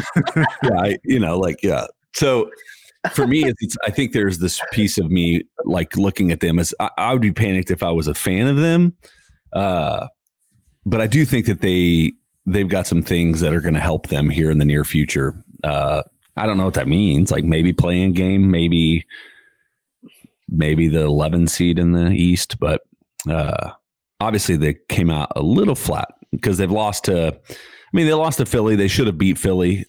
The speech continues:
Speaker 1: early on. Uh, like, they were in that game to the end. They lost to Orlando. They've lost to the Bulls. I can't remember who they lost in the second game. Russell's sitting back-to-backs. I don't know. There's a lot of issues with that team, with that roster, but, uh,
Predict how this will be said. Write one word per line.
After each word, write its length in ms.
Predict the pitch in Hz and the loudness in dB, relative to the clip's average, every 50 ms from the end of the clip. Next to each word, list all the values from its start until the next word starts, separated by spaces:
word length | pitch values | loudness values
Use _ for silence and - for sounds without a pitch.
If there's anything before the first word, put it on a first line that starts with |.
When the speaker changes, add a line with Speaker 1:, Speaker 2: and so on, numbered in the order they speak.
| - | -4
Speaker 1:
early 300 | 95 95 95 92 90 85 | -2 0 0 2 2 2
on. 420 | 82 82 87 87 90 90 92 101 - - | 0 0 0 0 0 -2 -2 -4 -4 -4
Uh, 440 | 85 82 82 78 76 76 73 76 78 - _ _ _ _ _ _ _ | -2 -2 0 0 -2 -2 -2 -4 -6 -8 _ _ _ _ _ _ _
like, 160 | - 82 - | -4 -4 -2
they 120 | - 92 87 | 0 0 0
were 100 | 85 73 | 0 2
in 140 | 64 87 87 | 2 2 2
that 160 | 85 80 - | 2 0 -2
game 220 | 78 82 80 80 - | -2 0 0 0 0
to 100 | - 76 | 0 0
the 140 | 85 92 | 0 0
end. 200 | 98 98 101 95 | 2 2 2 2
They 60 | 87 82 | 2 2
lost 300 | 82 80 85 85 - - | 0 0 -2 -2 -4 -4
to 60 | 76 | -2
Orlando. 460 | 71 78 80 80 82 82 80 80 - | 0 0 0 0 2 2 0 0 0
They've 140 | 76 73 76 | 0 0 0
lost 300 | 76 78 73 73 - - | -2 -2 -2 -4 -6 -4
to 60 | - | -4
the 80 | 76 73 | -2 -2
Bulls. 480 | 71 73 73 71 69 69 71 - - - - - - - - - - - - - | -2 -2 0 0 -2 -2 -2 -4 -8 -12 -18 -20 -20 -20 -20 -20 -20 -16 -10 -8
I 80 | 87 | -6
can't 180 | - - 92 80 | -4 -2 -2 0
remember 180 | 82 78 76 | 0 0 0
who 40 | 76 | 0
they 100 | 76 73 | 0 0
lost 320 | 71 71 73 80 - - - | 0 0 -2 -2 -2 -2 -2
in 60 | 71 | -2
the 60 | 69 | -2
second 320 | - 85 78 71 82 76 | -2 -2 -2 -2 -2 -2
game. 380 | 69 71 73 73 73 76 82 - | 0 0 0 0 0 0 -2 -2
Russell's 360 | 85 98 101 95 - 104 92 - | -2 -2 -2 -2 -2 -2 -2 -2
sitting 480 | - 98 - 82 90 85 87 95 - - | -2 -2 0 2 2 0 0 -2 -4 -4
back-to-backs. 920 | 87 82 82 - - 80 73 82 82 80 80 - - - - - - - - _ _ _ _ _ _ _ _ _ _ _ - - - - _ - | -4 -4 -4 -6 -6 -6 -4 -4 -2 -2 -4 -4 -6 -8 -8 -8 -8 -10 -12 _ _ _ _ _ _ _ _ _ _ _ -20 -20 -20 -14 _ -6
I 80 | 101 | -4
don't 100 | 90 78 | -2 -2
know. 120 | 71 69 80 - - | -2 -4 -6 -6 -2
There's 160 | 113 110 110 | -2 0 0
a 60 | 117 | 0
lot 180 | 104 101 101 92 | 0 0 0 0
of 60 | 78 | 0
issues 360 | 71 85 - - 85 76 71 | 0 0 0 0 0 0 -2
with 120 | 73 69 | -2 -2
that 160 | - 76 76 - | -2 -2 -4 -2
team, 260 | - - 80 76 78 | -2 0 2 4 4
with 120 | 76 - | 2 2
that 100 | 76 - - | 0 -2 -2
roster, 380 | 71 71 76 78 - - 80 69 | -2 -2 -2 -2 -4 -4 -4 -2
but, 220 | 73 71 69 - - _ - - - - - - - _ _ _ _ - | -2 -2 -2 -4 -6 _ -20 -20 -20 -20 -20 -20 -20 _ _ _ _ -6
uh, 340 | 65 67 67 69 69 - | -4 -4 -2 -2 -4 -6